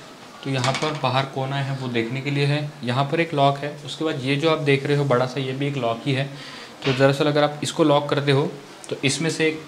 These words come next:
बड़ा सा metal का rod जो है, वो यहाँ जाता है और door जो आपका lock होता है। Germany के घरों में ज़्यादातर एक चीज़ common होती है कि आपका जो entrance होता है, तो entry में ही जो है, वो washroom होता है। तो यहाँ पर अगर आप देखोगे, तो ये है वॉशरूम।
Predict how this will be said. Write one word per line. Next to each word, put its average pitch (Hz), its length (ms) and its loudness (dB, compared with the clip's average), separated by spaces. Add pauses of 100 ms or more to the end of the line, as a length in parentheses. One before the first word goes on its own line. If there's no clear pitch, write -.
(100)
बड़ा 131 300 -2
सा 143 180 -6
metal 131 380 -2
का 131 140 -4
rod 123 260 0
जो 127 180 0
है, 143 180 0
वो 139 180 0
यहाँ 127 280 6
जाता 127 300 0
है 135 140 -2
और 131 280 -6
door 123 200 -2
जो 131 140 -4
आपका 131 240 -6
lock 113 240 0
होता 110 240 -8
है। 104 140 -12 (580)
Germany 151 340 2
के 170 100 -4
घरों 139 200 2
में 147 140 -4
ज़्यादातर 131 500 2
एक 139 220 2
चीज़ - 180 -4
common 139 280 -2
होती 131 200 -4
है 139 60 2 (400)
कि 160 60 0
आपका 156 240 2
जो 165 100 -2
entrance 143 500 -2
होता 139 180 -6
है, 143 180 -4 (240)
तो - 140 -10
entry 151 280 2
में 175 140 4
ही 165 60 0
जो 160 140 0
है, 170 80 0
वो 180 160 4
washroom 131 360 0
होता 127 220 -4
है। 123 60 -2
तो 135 120 -4
यहाँ 131 140 -2
पर 151 140 0
अगर 143 160 2
आप 143 60 2
देखोगे, 135 360 0 (480)
तो 131 60 -2
ये 139 140 2
है 151 80 4
वॉशरूम। 143 480 2